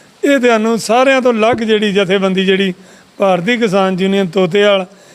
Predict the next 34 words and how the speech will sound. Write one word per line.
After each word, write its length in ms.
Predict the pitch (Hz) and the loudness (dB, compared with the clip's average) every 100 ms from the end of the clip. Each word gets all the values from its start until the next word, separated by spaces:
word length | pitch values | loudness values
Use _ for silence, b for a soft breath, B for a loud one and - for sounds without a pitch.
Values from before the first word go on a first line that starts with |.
| B B - | B B -2
ਇਹਦੀਆਂ 260 | 226 240 233 | 0 0 -2
ਸੇਵਾਵਾਂ 440 | 202 190 208 233 | 0 0 0 0
ਜਿਹੜੀਆਂ 380 | 214 208 214 202 | 2 2 0 -2
ਤੁਸੀਂ 220 | 196 180 | -2 -2
ਚੌਵੀ 340 | 165 214 220 | -2 0 0
ਤਰੀਕ 300 | 208 208 196 | 0 0 0
ਨੂੰ 240 | 208 202 180 B B B B - | 0 -2 -4 B B B B -6
ਪਿੰਡ 200 | 220 220 | -2 -2
'ਚੋਂ 180 | 226 233 | 0 0
ਨਿਕਲਦੇ 440 | 220 220 220 220 220 | 0 0 0 2 2
ਹੋ, 140 | 214 | 2
ਉੱਧਰੋਂ 400 | 214 220 214 202 - B B - | 2 2 0 -2 -6 B B -2
ਸਾਡੇ 220 | 220 220 | 0 0
ਸੂਬਾ 300 | 175 214 233 | 0 -2 -2
ਪ੍ਰਧਾਨ, 560 | 226 226 220 196 190 180 B B B _ - | 0 0 2 0 0 -6 B B B _ -4
ਅਸੀਂ 120 | 220 | 0
ਇਕੱਠੇ 400 | 220 190 196 208 | 0 -2 -2 0
ਹੋਣਾ 420 | 226 196 202 196 180 B B B - | 0 2 0 0 -2 B B B -2
ਪਹਿਲਵਾਨ 500 | 220 247 226 208 202 | 0 2 0 -2 0
ਦੇ 100 | 202 | -2
ਢਾਬੇ 340 | 190 196 165 | 0 0 0
'ਤੇ 160 | 180 190 | 0 0
ਜਗਰਾਉਂ 500 | 175 175 175 185 202 196 B B B - | 0 0 0 0 -2 -8 B B B -6
ਤੇ 60 | 220 | -2
ਤੁਹਾਨੂੰ 540 | 208 208 196 214 208 | 0 0 0 0 0
ਨਵੀਂ 320 | 208 226 240 | 0 0 0
ਅਪਡੇਟ 420 | 220 196 196 196 185 | 0 -2 -4 -4 -2
ਜਿਹੜੀ 420 | 185 190 202 180 B B B - 208 | -2 0 -2 -4 B B B -8 -2
ਆਉਣ 180 | 208 | 0
ਵਾਲੀ 220 | 208 202 190 | 0 0 -2
ਚੌਵੀ 280 | 214 202 | -2 -2
ਤਰੀਕ 300 | 196 196 190 | 0 0 0
ਨੂੰ 140 | 196 196 | -2 -2
ਦੇਵਾਂਗੇ। 440 | 190 208 208 196 | 0 0 0 -2